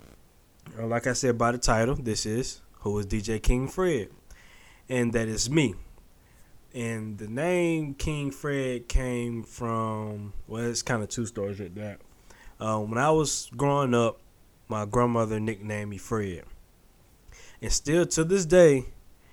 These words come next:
nobody know why or where she got that name from. I mean, it's not even my name at all.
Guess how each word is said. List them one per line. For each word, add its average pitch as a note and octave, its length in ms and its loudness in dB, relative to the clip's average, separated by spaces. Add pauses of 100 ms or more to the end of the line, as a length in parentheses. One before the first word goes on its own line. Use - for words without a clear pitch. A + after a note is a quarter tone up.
(200)
nobody C#3+ 800 2 (120)
know A2+ 300 2
why C3 560 8 (640)
or G2 160 -6
where B2+ 180 4
she D3 200 2
got C3+ 280 2
that B2+ 200 -2
name A#2+ 340 -2
from. G#2+ 400 -2 (720)
I A2 60 -4
mean, A#2+ 120 4
it's C#3+ 140 2
not D3 160 4
even C3+ 260 2
my A2+ 160 2
name A#2+ 380 2
at G2+ 160 -4
all. G#2+ 420 6